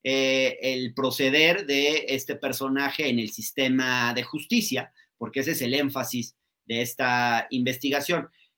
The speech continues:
Ciertamente yo tengo que conservar el anonimato de estas personas. Yo creo que muchas de estas personas,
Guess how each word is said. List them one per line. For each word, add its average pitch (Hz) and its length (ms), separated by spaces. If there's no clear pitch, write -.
Ciertamente 185 800
yo 165 500
tengo 151 320
que - 140
conservar 120 720
el 123 160
anonimato 120 760
de 127 100
estas 120 280
personas. 175 640
Yo 131 140
creo 147 160
que 131 300
muchas 156 380
de 135 80
estas 135 220
personas, 139 680